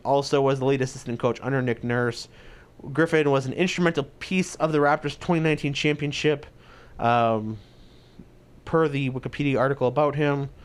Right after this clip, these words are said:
Um, and then he was an acting head coach for the final game of the twenty twenty-one twenty twenty-two regular season game to let Nick Nurse, I believe it was just kind of a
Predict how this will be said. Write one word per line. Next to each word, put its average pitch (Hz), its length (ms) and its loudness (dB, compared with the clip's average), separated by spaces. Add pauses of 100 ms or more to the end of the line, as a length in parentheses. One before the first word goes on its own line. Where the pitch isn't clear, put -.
(540)
Um, 110 380 2
and 113 120 -2
then 123 140 0
he 127 120 -2
was 127 160 0
an 107 180 -8
acting 147 520 2
head 135 260 -2
coach 131 520 0
for 123 640 0 (480)
the 139 100 0
final 135 280 4
game 123 140 2
of 120 100 2
the - 60 -10
twenty 127 200 2
twenty-one 113 480 2
twenty 113 180 -2
twenty-two 110 380 -6
regular 113 300 -2
season 107 300 -10
game 104 400 -6 (720)
to 107 600 -2
let 113 220 -2
Nick 110 240 -6
Nurse, 104 280 -6
I 98 60 -4
believe 107 260 -4
it - 40 -10
was 104 100 -12
just 107 200 -14
kind 110 180 -6
of 101 180 -8
a 113 40 -16